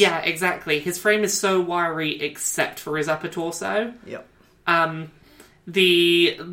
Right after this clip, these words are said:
Speaker 1: the the answers I've seen for that are having started, uh,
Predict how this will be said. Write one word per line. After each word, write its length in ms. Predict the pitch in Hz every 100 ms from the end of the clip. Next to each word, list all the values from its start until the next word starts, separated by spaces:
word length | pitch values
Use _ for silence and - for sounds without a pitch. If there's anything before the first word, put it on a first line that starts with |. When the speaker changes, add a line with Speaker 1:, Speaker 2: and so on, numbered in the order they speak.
| 156 -
Speaker 1:
the 260 | 180 - - - - _ _ _ _
the 180 | 185 208
answers 440 | 208 214 220 202 180
I've 160 | 175
seen 340 | - 170 165 160
for 140 | 170
that 380 | 160 160 - - -
are 300 | 151 151 139
having 300 | 160 151 147
started, 580 | - 139 139 151 135 -
uh, 140 | 160